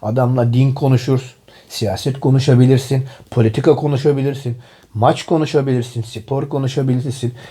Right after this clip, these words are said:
Genel kültür çok büyük, çok, e, geliştirilmiş, genel kültür gelişmiş bir insandır. Ulan doğru cümleyi kullanmadım. Adamın ismini söylerken bile heyecanlanıyorum. Eşkeza Levent Kırca da, e,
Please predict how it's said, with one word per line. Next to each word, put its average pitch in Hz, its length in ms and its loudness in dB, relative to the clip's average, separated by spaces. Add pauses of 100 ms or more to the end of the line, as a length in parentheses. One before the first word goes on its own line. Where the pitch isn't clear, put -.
(120)
Genel 151 360 6
kültür 175 460 -6
çok - 380 -12
büyük, 143 540 -4 (880)
çok, 190 260 2 (340)
e, 131 40 -4 (440)
geliştirilmiş, 151 880 -2 (720)
genel 151 420 4
kültür 151 360 -6
gelişmiş 139 580 -4
bir 135 60 0
insandır. 107 540 -2
Ulan 123 220 4
doğru 131 200 4
cümleyi 143 320 0
kullanmadım. 107 420 -4 (300)
Adamın 123 320 0
ismini 135 340 -2
söylerken 147 640 2
bile 110 120 0
heyecanlanıyorum. 113 760 0 (920)
Eşkeza 143 460 2
Levent 170 420 2
Kırca 160 340 -2
da, 127 60 0
e, 120 520 -2